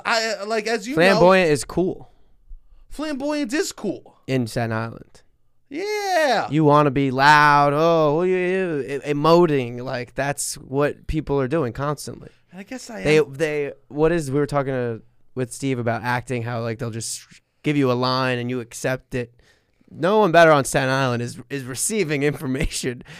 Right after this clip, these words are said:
Speaker 2: that you told them
Speaker 1: Oh.
Speaker 2: physically.
Speaker 1: I know. Truly.
Speaker 2: "Oh, we're not gonna take off, uh,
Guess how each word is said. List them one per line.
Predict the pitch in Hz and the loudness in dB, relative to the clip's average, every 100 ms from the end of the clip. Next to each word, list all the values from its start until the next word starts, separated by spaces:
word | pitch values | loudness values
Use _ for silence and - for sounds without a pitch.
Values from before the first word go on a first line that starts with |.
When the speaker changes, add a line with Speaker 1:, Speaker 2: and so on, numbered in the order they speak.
| - | -6
Speaker 2:
that | - 165 | 2 4
you | 170 151 | 4 2
told | 151 160 175 | 4 6 6
them | 131 120 113 107 _ | 4 0 -2 -8 _
Speaker 1:
Oh. | 113 113 110 110 104 101 101 98 117 143 - | -14 -12 -12 -10 -10 -10 -10 -10 -8 -2 8
Speaker 2:
physically. | 240 151 151 127 - - - - - | 8 8 -2 -6 -12 -14 -16 -20 -18
Speaker 1:
I | 101 107 | -14 -12
know. | 117 120 117 113 - _ _ _ - 123 123 | -6 -4 -4 -6 -12 _ _ _ -20 -20 -14
Truly. | - 247 302 | -4 0 6
Speaker 2:
"Oh, | 180 185 175 | 10 10 10
we're | 170 | 8
not | 175 | 6
gonna | 165 160 | 4 2
take | - 165 156 | 2 0 2
off, | 151 147 143 - _ _ - | 2 2 0 -6 _ _ -8
uh, | 135 127 123 117 117 | -4 -2 -2 -2 -4